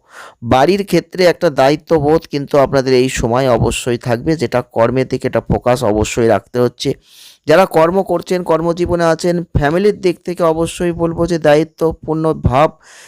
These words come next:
সেটা আপনাকে রাখতে হচ্ছে। শনি কিন্তু আপনাদের ক্ষেত্রে অবশ্যই, আহ, এই যে তার বক্রীগত অবস্থান, এই বক্রী অবস্থানের ফলে আপনারা দেখতে পাবেন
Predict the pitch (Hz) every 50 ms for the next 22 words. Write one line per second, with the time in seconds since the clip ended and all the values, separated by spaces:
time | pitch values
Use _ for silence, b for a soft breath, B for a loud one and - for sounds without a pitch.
0 | B B - - 139 135 - 180 170 160 - 170 170 165 170 160 156 156 - -
1 | 185 175 170 170 - - 170 - b b b b b b - - - 156 160 175
2 | 202 214 208 - 175 170 170 165 185 180 175 160 156 - 165 165 165 160 170 170
3 | 170 - - 160 151 151 - 165 160 165 160 143 143 143 156 165 160 - - -
4 | 185 175 175 170 170 - - - _ _ - 131 139 143 - - _ - 156 170
5 | 175 175 165 180 175 156 131 135 156 - - - 180 180 175 170 170 165 - 165
6 | 151 147 143 160 170 - - - 170 175 190 214 b b b b b b - 143
7 | 151 143 123 - 160 160 - _ _ - 208 214 208 180 165 165 170 170 - _
8 | - 165 160 170 170 160 - - - 143 147 165 175 165 151 - - - 160 165
9 | 156 151 151 147 151 151 _ - 170 170 - 165 165 147 151 170 165